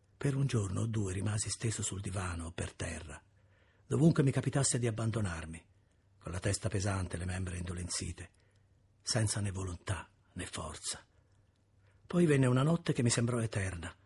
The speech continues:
ossessionata da angosce e terrori,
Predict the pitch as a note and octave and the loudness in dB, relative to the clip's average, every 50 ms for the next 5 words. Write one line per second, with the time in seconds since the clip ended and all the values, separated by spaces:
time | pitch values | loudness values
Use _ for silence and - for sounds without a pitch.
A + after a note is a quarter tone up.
0 | _ _ _ _ _ _ _ _ _ _ _ - B2 - - - B2 - - - | _ _ _ _ _ _ _ _ _ _ _ -6 -4 -4 -2 -2 -2 -2 0 0
1 | B2+ A#2+ A#2+ B2 A#2 G#2+ G2+ F#2+ - F2 F2+ F#2+ F#2 F#2+ G2+ G2 A2 A#2 G#2+ G2+ | 0 0 2 0 0 0 -2 -4 -4 -4 -4 -2 -2 0 0 2 2 2 2 0
2 | - - - - - F#2 G2 G#2 - - G#2+ G#2 G#2+ G#2 A2+ A2+ G#2+ G2 F#2 F2+ | -2 -2 -2 -4 -4 -4 -6 -6 -4 -4 -4 -4 -2 0 0 0 0 -2 -2 -6
3 | F2+ | -8